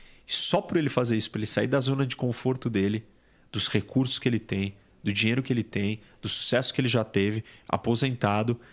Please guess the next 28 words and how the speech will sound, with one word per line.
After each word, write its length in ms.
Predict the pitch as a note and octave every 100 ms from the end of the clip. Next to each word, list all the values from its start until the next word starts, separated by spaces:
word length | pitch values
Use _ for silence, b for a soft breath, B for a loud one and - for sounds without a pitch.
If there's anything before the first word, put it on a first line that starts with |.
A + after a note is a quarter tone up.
| B
sair 420 | - - A2 G#2 A#2
e 20 |
falar 200 | A2+ G#2+
assim, 160 | -
"Eu 80 | G2
vou 140 | F#2+ A#2
entrar 280 | A#2 A#2 A2
dentro 240 | A2 G#2+
da 80 | G#2
política 340 | G#2 A2 -
porque 160 | A#2 G#2+
eu 60 |
quero 200 | - A2
ajudar 300 | G#2+ G#2+ G#2+
a 20 | A2+
melhorar 320 | G#2+ G2+ A2
o 60 |
Brasil." 440 | G#2+ G#2 F2+ F2+ E2 b b b b b b b b -
É, 320 | G2 F#2+ - _ _ - A2+
isso 300 | G#2 - G#2
já 360 | G#2+ G#2 G#2 -
merece 560 | G#2 G2 F#2+ F#2+ - G#2
o 60 |
like. 380 | G2 E2+ D#2+ - - B B -
Claro 440 | C3 B2+ C3+ B2 -
que, 500 | A#2+ A2+ A2+ G2+ - B B G#2+
é, 280 | G#2+ G2+ -
assim, 440 | - - A2